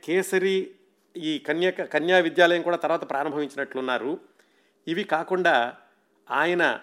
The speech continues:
మరి వీటన్నిటికీ వచ్చినటువంటి ఆదాయం ఎక్కడి నుంచి వస్తుంది? ఆయన ప్రారంభించినటువంటి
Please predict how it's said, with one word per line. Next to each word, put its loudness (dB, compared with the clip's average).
మరి 0
వీటన్నిటికీ -2
వచ్చినటువంటి -2
ఆదాయం 2
ఎక్కడి -2
నుంచి -4
వస్తుంది? -2
ఆయన 0
ప్రారంభించినటువంటి -4